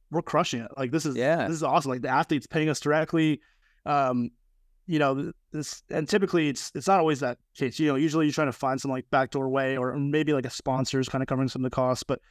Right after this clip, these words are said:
Speaker 1: um, but it was, like, a huge, like, blow to our business model, because we're like, "Wait, <laughs> we're doing everything,"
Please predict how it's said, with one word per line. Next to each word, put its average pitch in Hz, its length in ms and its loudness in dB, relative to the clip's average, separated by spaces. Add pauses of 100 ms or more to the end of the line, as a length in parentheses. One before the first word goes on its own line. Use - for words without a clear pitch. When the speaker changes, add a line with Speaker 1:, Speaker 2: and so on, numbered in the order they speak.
(360)
Speaker 1:
um, 123 400 0 (840)
but 147 160 6 (400)
it 185 60 2
was, 170 120 4
like, 139 100 4
a 131 60 -2
huge, 185 440 2
like, 131 160 2
blow 147 300 4
to 147 220 -4
our 127 360 -2
business 151 500 0
model, 135 380 2
because 135 300 -2
we're 143 100 0
like, 127 220 -2
"Wait, 135 280 2 (220)
<laughs> - 340 -2
we're 180 180 2
doing 185 200 4
everything," 160 480 0